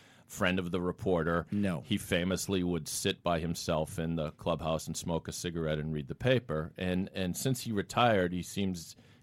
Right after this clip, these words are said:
Speaker 1: interested in doing not much more than fishing, which is fine.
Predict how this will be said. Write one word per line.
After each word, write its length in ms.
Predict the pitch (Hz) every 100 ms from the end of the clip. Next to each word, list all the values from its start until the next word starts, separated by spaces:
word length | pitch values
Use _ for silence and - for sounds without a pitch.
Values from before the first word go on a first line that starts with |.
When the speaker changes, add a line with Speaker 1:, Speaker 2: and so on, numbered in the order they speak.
| -
Speaker 1:
interested 400 | 104 90 - 95
in 140 | 90
doing 300 | 82 87 80 82
not 160 | 80
much 220 | 85 -
more 220 | 87 82 76
than 440 | 78 76 76 71 -
fishing, 420 | 113 95 78 78
which 200 | 107 170
is 140 | 156
fine. 440 | - 208 214 67